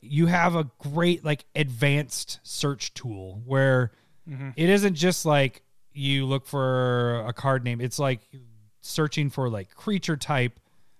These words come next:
Speaker 1: Uh, you can look for the certain colors. You can choose if you want one color, two color, three colors, multiple colors. There's,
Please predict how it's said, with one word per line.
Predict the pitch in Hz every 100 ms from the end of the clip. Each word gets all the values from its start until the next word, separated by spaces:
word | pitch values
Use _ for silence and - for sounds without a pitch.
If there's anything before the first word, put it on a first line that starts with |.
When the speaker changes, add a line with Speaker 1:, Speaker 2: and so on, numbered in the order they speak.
| _ 113
Speaker 1:
Uh, | 117 113 113 113 117
you |
can | 117 123 123
look | 127
for | - 131 120 117 113
the | 113
certain | 135 110
colors. | 107 - 170 160 147
You | 127
can | 113
choose | - 147 135 127 113
if | 117
you | 117
want | 113 110
one | 151 160
color, | 151 139 131
two | 160
color, | 147 143 131
three | 127 156
colors, | 143 135 131 123 - _ _ - _ -
multiple | 156 147 147
colors. | 147 139 131
There's, | 127 -